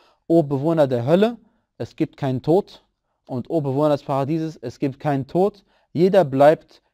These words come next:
in dem drin, wo er drin ist." Und es ist in einem anderen Hadith von Ibn Mas'ud,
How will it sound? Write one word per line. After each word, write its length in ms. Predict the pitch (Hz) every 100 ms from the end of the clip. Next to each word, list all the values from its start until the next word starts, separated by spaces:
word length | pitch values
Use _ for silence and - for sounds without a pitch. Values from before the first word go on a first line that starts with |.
| _
in 220 | 139 123
dem 240 | 120 165 156
drin, 300 | 147 147 117
wo 100 | 120
er 80 | 113
drin 220 | 107 101
ist." 340 | - - _ _ _ _ _ _ _ _ _ _ _ _ _ _
Und 140 | 117 135
es 140 | 139
ist 140 | 165
in 60 | 156
einem 200 | 143 107
anderen 320 | 123 151 151
Hadith 240 | 156 190 -
von 160 | 120
Ibn 200 | 127 123
Mas'ud, 440 | 123 - 156 175